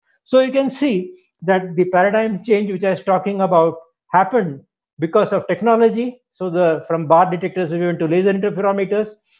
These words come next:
And in terms of astrophysics, from supernova, we went on to coalescing compact binaries.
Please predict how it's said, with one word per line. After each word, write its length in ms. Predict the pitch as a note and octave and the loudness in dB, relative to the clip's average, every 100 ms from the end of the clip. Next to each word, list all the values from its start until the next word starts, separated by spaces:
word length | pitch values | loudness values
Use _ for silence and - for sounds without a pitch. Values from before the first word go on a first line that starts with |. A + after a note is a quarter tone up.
| _ _ | _ _
And 400 | F#3+ A3+ A3 C#3+ - _ _ _ _ F3+ | 0 0 -2 -6 -14 _ _ _ _ -8
in 120 | F3 | -2
terms 220 | G3 F#3+ | 0 0
of 100 | G3+ | 2
astrophysics, 800 | G3+ G3+ B3+ F#3+ D#3 D#3+ - - - | 0 0 -2 0 0 -2 -6 -14 -6
from 140 | E3 | -4
supernova, 720 | - F#3+ G#3 G3 F3 D#3+ D#3 | -4 -2 0 2 4 2 2
we 140 | D3+ D#3 | 0 0
went 280 | D3+ D#3 D#3 | 0 -2 0
on 240 | D#3 D#3 | -2 -2
to 100 | D#3 | -6
coalescing 480 | D#3 D#3+ D#3 B2 D3 | 0 0 0 -2 -6
compact 360 | C#3+ A2+ D3 C#3 | -6 -4 -4 -2
binaries. 500 | C#3+ C3+ A2+ G#2+ | -4 -4 -10 -16